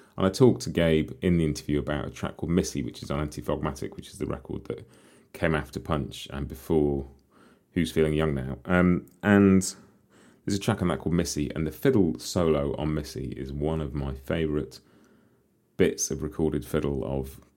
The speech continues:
probably ever. Um, and just it, it's a perfect example of an instrumental break that takes the energy of the song and takes it somewhere new. Um, I'll stick it in the playlist. Go and listen if you don't know Missy.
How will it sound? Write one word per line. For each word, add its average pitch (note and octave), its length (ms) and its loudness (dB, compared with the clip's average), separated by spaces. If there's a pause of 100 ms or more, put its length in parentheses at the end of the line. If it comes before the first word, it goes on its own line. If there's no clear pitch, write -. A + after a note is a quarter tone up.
probably C#2+ 480 -4
ever. D2 280 -2 (340)
Um, E2+ 520 4
and D#2 380 0
just - 240 0
it, - 240 0 (160)
it's - 240 -2
a - 100 -2
perfect G#2 640 0
example E2+ 560 0
of C#2+ 340 -6 (100)
an D2 220 -2
instrumental D#2 460 -4
break C2+ 340 -6
that A1+ 180 -6 (160)
takes - 380 0
the D#2 100 4
energy D2 320 2
of C2+ 120 -2
the C2 60 -8
song C#2 300 0
and C2+ 140 -4
takes C2+ 320 -6
it - 80 -10
somewhere C2+ 300 -4
new. C2+ 320 -4 (440)
Um, D#2 160 0
I'll - 140 -2
stick - 300 2
it - 260 2
in E2 100 2
the D#2 60 2
playlist. C#2 460 -2
Go D2+ 100 2
and D2+ 80 0
listen C2+ 200 -4
if B1 80 -10
you B1+ 40 -6
don't C2+ 160 -4
know C2 80 -4
Missy. C2 360 -8